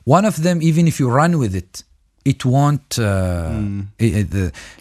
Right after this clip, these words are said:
Speaker 1: uh, and
Speaker 2: Like drip.
Speaker 1: Yes, and it was like living a poem. Uh, I, the
Speaker 2: Why,
Speaker 1: the
Speaker 2: why, why did you do any of this?
Speaker 1: It, it is a funny story because full of coincidences.
Speaker 2: <laughs>
Speaker 1: Uh, I lived in a hotel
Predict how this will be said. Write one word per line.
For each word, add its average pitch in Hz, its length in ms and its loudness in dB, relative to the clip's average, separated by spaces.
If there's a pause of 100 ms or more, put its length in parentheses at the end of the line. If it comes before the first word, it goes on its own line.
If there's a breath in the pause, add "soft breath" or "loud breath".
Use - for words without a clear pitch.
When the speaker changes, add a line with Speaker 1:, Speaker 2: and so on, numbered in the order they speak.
Speaker 1:
uh, 82 480 -4
and 123 640 2
Speaker 2:
Like 104 180 -6
drip. 104 340 -2 (100)
Speaker 1:
Yes, 143 400 0
and 139 200 0
it 170 100 -4
was 220 240 0
like 214 220 -2
living 190 320 0
a 156 40 2
poem. 143 460 0 (120)
Uh, 95 440 0 (960 loud breath)
I, 127 160 2
the 113 560 0 (160 loud breath)
Speaker 2:
Why, 170 220 2
Speaker 1:
the 139 80 0
Speaker 2:
why, 156 120 2
why 151 180 2
did 175 140 -2
you 151 120 0
do 170 160 2
any 135 160 0
of 95 140 -2
this? - 280 0
Speaker 1:
It, - 220 -4
it 247 160 -2
is 269 140 0
a 285 60 2
funny 277 300 0
story 262 400 2
because 202 260 0
full 220 220 0
of - 160 -4
coincidences. 143 840 0
Speaker 2:
<laughs> - 40 -6
Speaker 1:
Uh, 131 400 2 (380 loud breath)
I 156 140 2
lived 190 380 2
in 156 160 0
a 143 80 2
hotel 127 500 0